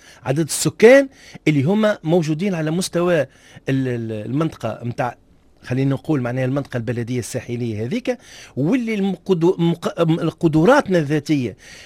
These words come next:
لمجابهة هال-، هالوضعية هذه ما تنجمش تكفي. هذاك علاش أنه جزء من النشاط، مثلا، متاع رفع الفضلات، يتم إحالته القطاع الخاص.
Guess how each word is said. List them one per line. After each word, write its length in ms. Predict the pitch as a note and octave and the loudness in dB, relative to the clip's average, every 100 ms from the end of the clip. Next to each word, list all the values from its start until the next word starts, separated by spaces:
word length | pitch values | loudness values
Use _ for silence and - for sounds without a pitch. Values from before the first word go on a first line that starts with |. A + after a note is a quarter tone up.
| - | -4
لمجابهة 1040 | C3 G#3 A#3+ A3 G3 G#3+ F#3 D#4 C#4 E3+ - | 0 2 2 2 4 4 4 2 2 0 -4
هال-، 760 | G#2 D3 D3 C3+ B2 A#2 - - | -4 -2 0 -2 -2 -4 -8 -8
هالوضعية 640 | G2+ C#3+ C#3 B2+ E3 B2+ C3 | -4 0 0 0 0 0 -2
هذه 200 | A3+ A#3 | -4 -6
ما 300 | A2+ A2 C3 | -8 -4 -2
تنجمش 480 | F#3+ F3 C#3 F3+ G3+ | -2 -4 -4 -6 -8
تكفي. 400 | - - D3+ B2+ - - - | -12 -8 -6 -8 -10 -14 -4
هذاك 280 | C#3 - G#3 | 0 2 2
علاش 280 | B3 A#3+ | 0 0
أنه 160 | E3 D#3+ | 2 2
جزء 440 | C#3+ E3 F4 E4 | 4 8 8 8
من 160 | C#4 C4 | 4 4
النشاط، 540 | A#3+ A3+ A3 G#3 A3 | 4 2 2 0 -2
مثلا، 200 | D#3 C#3 | -6 -6
متاع 220 | C#3+ C3 D3 | -4 0 0
رفع 200 | A3+ A3 | 2 0
الفضلات، 520 | G#3+ A3 G#3+ D#4+ D#4+ - _ - - - - | 2 2 4 2 0 -8 _ -20 -20 -8 -4
يتم 280 | E3+ C#4 C4+ | -2 0 -2
إحالته 320 | G3+ B3+ A#3 | 0 0 0
القطاع 300 | F#3+ E3 D3+ | -2 -4 -4
الخاص. 320 | B2+ - F2+ | -6 -8 -16